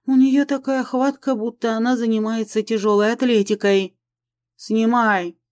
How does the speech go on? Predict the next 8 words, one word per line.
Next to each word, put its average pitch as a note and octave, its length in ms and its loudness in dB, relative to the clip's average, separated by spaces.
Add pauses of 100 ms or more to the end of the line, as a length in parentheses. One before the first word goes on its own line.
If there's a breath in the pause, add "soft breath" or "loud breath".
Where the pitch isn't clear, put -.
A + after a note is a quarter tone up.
(100)
Мне A#3 220 -4
надо A3 280 0
посмотреть, A#3 600 0
в - 80 -20
каком A3 380 0
состоянии A3 800 0
твоё A3 340 4
тело. F#3 600 0